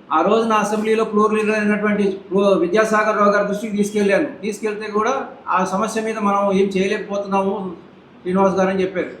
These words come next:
కాబట్టి ఈ రోజున ఇదైతే మనం హిందూ లా ఫోరం ఏదైతే పెట్టుకున్నామో, దేవాలయ భూములు, దాతలు ఇచ్చినటువంటి భూముల్ని కాపాడాల్సిన విషయం ఒక అడ్వకేట్స్గా మా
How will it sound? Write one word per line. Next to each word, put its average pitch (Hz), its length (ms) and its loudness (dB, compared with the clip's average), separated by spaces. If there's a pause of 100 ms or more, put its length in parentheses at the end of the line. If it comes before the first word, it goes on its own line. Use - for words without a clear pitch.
(480)
కాబట్టి 214 360 2
ఈ 202 340 2
రోజున 214 360 2 (880)
ఇదైతే 202 360 2
మనం 220 320 2
హిందూ 220 360 4 (600)
లా 190 380 2
ఫోరం 208 240 2
ఏదైతే 208 280 2
పెట్టుకున్నామో, 196 560 0 (280)
దేవాలయ 208 600 4
భూములు, 202 380 0 (680)
దాతలు 226 340 4
ఇచ్చినటువంటి 208 460 2
భూముల్ని 202 440 2
కాపాడాల్సిన 220 720 2
విషయం 185 380 0 (580)
ఒక 156 100 -6
అడ్వకేట్స్గా 190 560 2
మా 170 160 2